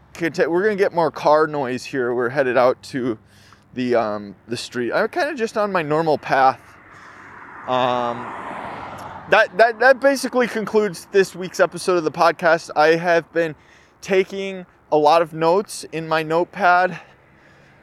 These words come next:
um, because one of my biggest things is I come up with an idea and then I forget it.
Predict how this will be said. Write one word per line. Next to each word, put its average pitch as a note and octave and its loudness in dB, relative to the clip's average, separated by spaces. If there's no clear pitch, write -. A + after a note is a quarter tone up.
um, B2+ 0
because F3+ 0
one G#3+ 2
of A3 -2
my G#3+ 4
biggest A#3+ 2
things A3+ 2
is F#3 -2
I F#3 6
come G#3 -2
up A3+ 0
with G#3+ 4
an G3+ 0
idea F#3 0
and F3+ -2
then F3+ -2
I F3+ 0
forget D#3+ 0
it. F#2 -8